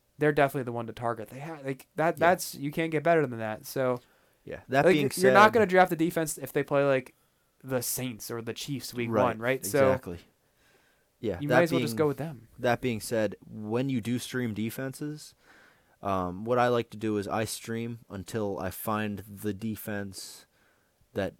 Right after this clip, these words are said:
Speaker 2: just either has an easy, easy schedule or the defense that has just been blowing up all season long.
Speaker 1: Yeah.
Speaker 2: Um, but, yeah, I, I like our team, honestly. I,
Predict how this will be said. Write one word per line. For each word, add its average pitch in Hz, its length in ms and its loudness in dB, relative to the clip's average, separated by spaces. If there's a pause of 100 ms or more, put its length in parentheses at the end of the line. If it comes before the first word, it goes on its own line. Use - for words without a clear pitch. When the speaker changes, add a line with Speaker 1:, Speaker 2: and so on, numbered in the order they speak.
(120)
Speaker 2:
just - 400 -8 (480)
either 110 300 -2
has 98 400 -2 (460)
an 92 320 -6 (140)
easy, 143 400 -4
easy 107 300 -6
schedule 95 640 -4 (640)
or 107 180 -2
the 95 100 -6
defense 98 580 -6
that 92 280 -2 (200)
has 98 180 -6
just 117 220 -2
been 101 120 -6
blowing 107 380 -2
up 92 180 -4
all 92 140 -2
season 92 360 -10
long. 85 320 -10 (460)
Speaker 1:
Yeah. 160 240 -6 (480)
Speaker 2:
Um, 80 420 -10 (1080)
but, 90 180 -12 (360)
yeah, 101 220 -8 (400)
I, 101 460 -2
I 107 180 -2
like 110 300 -2
our 110 100 0
team, 117 300 -6
honestly. 95 480 -6
I, 101 320 -2